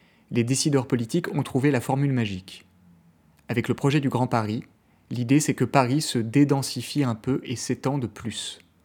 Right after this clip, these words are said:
Car il faut que l'hypercentre reste attractif aux touristes et aux plus riches. Il faut développer d'autres centres autour de la capitale, c'est-à-dire faire augmenter la valeur du foncier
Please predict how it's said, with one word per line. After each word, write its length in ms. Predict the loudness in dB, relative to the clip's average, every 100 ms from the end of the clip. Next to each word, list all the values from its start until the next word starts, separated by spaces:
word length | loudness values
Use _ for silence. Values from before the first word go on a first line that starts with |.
| _ _ _ _ _ _ -4
Car 140 | -2
il 80 | 0
faut 160 | 2
que 100 | 2
l'hypercentre 800 | 2 2 0 -2 -2 -2 -2 -6 -10
reste 360 | -2 -2 -2 -4
attractif 540 | -4 -2 -6 -6 -6 -6
aux 40 |
touristes 480 | -8 -8 -8 -8 -10 -4
et 40 |
aux 60 | -4
plus 160 | -2 -4
riches. 420 | -4 -6 -10 -10 _ _ _ _ _ _ _ _ -12
Il 140 | -8
faut 180 | -4 -2
développer 520 | 2 2 4 2 2
d'autres 400 | 2 2 2 -2
centres 440 | -2 -2 -6 -10 -10
autour 260 | -8 -4
de 80 | -2
la 80 | -2
capitale, 540 | -4 -8 -8 -8 -10 -14 -20 -20 -14
c'est-à-dire 540 | -6 -2 0 0 -2
faire 220 | 0 0 4
augmenter 440 | 4 6 4 4 2
la 140 | 4
valeur 260 | 4 4 2
du 100 | -2
foncier 500 | -4 -4 -2 -4